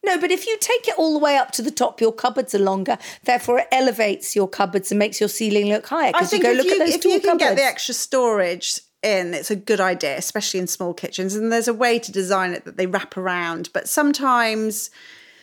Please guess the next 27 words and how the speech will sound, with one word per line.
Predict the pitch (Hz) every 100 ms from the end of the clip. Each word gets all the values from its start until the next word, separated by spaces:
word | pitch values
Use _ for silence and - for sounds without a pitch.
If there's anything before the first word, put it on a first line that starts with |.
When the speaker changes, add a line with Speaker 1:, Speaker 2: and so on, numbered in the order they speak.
| - _ _ _ -
Speaker 2:
in | 226
an | 214
average | 220 220 220 208
size | - 202 196
house, | 196 196 185 170
by | - 202 196
going | 220 208
all | 220 214
the | 202
way |
up | -
to | -
the | 190
ceiling, | - 208 180 175 175 - -
messes | 196 202 202 - 180
with | 185
the | 180
proportion | 180 - 185 - -
of | 175
the | 214
Speaker 1:
I | 208
Speaker 2:
room. | 170 170 _ _ _ _ _ -
Speaker 1:
don't | 330 208 190
agree | 196 - - -
with | - 285
you. | - -
<laughs> | - 320 -